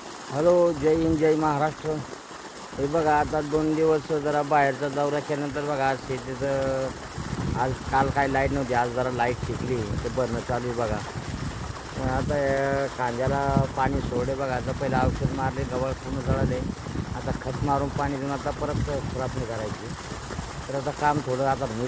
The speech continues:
तर काय करत नाही, पण आता ही आमची, म, बायाच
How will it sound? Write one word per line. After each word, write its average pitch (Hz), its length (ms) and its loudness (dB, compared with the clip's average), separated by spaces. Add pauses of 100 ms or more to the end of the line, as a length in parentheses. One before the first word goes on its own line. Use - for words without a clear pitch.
तर 143 40 0
काय 139 180 0
करत 147 280 -2
नाही, 143 160 -4
पण 147 80 0
आता 143 180 -2
ही 135 140 0
आमची, 135 460 -2 (960)
म, 127 420 0 (100)
बायाच 123 280 4